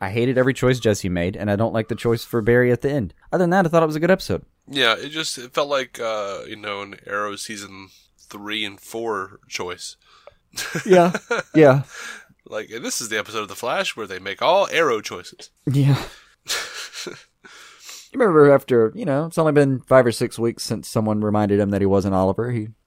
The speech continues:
Speaker 1: or no, no, wait, just, like, three weeks since someone reminded him that he wasn't Oliver, so.
Speaker 2: Yeah. "I'm gonna kill that ape." No, you're,
Speaker 1: You're
Speaker 2: dude. You're
Speaker 1: You have to be Barry. Okay.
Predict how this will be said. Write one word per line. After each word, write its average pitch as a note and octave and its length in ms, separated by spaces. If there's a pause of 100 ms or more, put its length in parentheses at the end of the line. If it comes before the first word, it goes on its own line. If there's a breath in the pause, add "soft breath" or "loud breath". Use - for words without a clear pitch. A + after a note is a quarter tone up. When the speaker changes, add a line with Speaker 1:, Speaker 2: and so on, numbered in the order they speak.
(100)
Speaker 1:
or D3 180
no, E3+ 180
no, C#3+ 80
wait, A2 200 (120)
just, C#3+ 220
like, D3 160
three E3 160
weeks - 360
since A2 300
someone A2 300
reminded G2 320
him F#2+ 100
that F#2+ 100
he F#2+ 40
wasn't F#2 300
Oliver, F2+ 280
so. F#2+ 300 (200)
Speaker 2:
Yeah. - 180 (320)
"I'm B3 80
gonna F4+ 120
kill D#4 200
that C#4 260
ape." A3+ 160 (180)
No, G#3+ 380
you're, E3 160 (260)
Speaker 1:
You're D3 140
Speaker 2:
dude. F#3+ 280 (200)
You're C4+ 180
Speaker 1:
You G3 120
have A3+ 100
to F#3+ 80
be F3 80
Barry. E3+ 540 (160)
Okay. C3+ 400